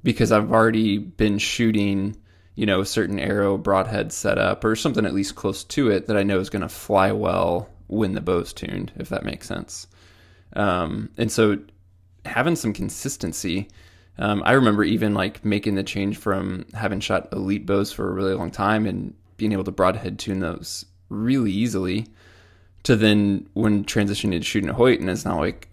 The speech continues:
oh, now I have this yoke system to twist and <laughs> all kinds of other variables. So again, even the style of cam system that you have or the brand of bow that you have could have a totally different method of dialing in broadheads than another bow.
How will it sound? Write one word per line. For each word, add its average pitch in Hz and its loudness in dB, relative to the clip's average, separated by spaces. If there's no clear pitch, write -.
oh, 123 -2
now 98 4
I 104 6
have 90 0
this 87 -6
yoke 110 4
system 113 2
to 117 6
twist 113 4
and - 8
<laughs> - 8
all 123 8
kinds 113 6
of 107 6
other 110 8
variables. 110 6
So 110 6
again, 117 6
even 123 8
the 98 4
style 104 4
of 101 -4
cam 110 2
system 127 -2
that 127 -4
you 131 0
have 127 2
or 110 -2
the 113 0
brand 95 0
of 98 -6
bow 101 4
that 107 0
you 110 -4
have 107 4
could 98 -2
have 107 0
a 98 4
totally 110 4
different 101 2
method 98 4
of 98 0
dialing 98 4
in 98 -2
broadheads 98 0
than 92 -4
another 95 0
bow. 104 2